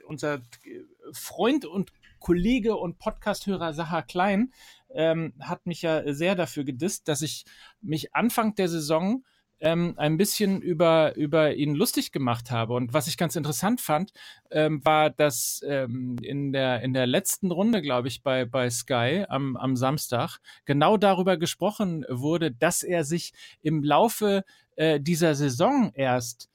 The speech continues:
zu dem großartigen Spieler entwickelt hat, äh, der er jetzt tatsächlich ist, ähm, und er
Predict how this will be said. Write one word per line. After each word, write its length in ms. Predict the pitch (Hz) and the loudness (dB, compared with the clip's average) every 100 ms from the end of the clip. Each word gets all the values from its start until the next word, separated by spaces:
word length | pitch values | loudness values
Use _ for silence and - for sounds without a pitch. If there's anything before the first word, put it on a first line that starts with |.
| _ _ | _ _
zu 200 | - 180 | -4 0
dem 260 | 131 180 156 | 4 4 4
großartigen 760 | 139 175 196 - 151 151 139 | 4 4 4 2 0 0 -2
Spieler 420 | 143 - 175 170 131 | -4 0 4 4 4
entwickelt 500 | 131 120 123 123 113 | 2 0 -2 -2 -2
hat, 300 | 123 120 - _ _ - | -4 -6 -18 _ _ -4
äh, 180 | 139 | -2
der 260 | 131 156 147 | 2 4 4
er 180 | 139 131 | 4 4
jetzt 260 | 151 - | 2 0
tatsächlich 520 | - 139 - 127 120 123 | 0 0 2 2 2 2
ist, 340 | 233 - - _ _ | 0 -2 -10 _ _
ähm, 440 | 127 131 127 123 120 | -2 0 2 2 0
und 300 | 131 135 123 | 0 0 0
er 460 | - 131 123 120 117 | -2 0 2 2 0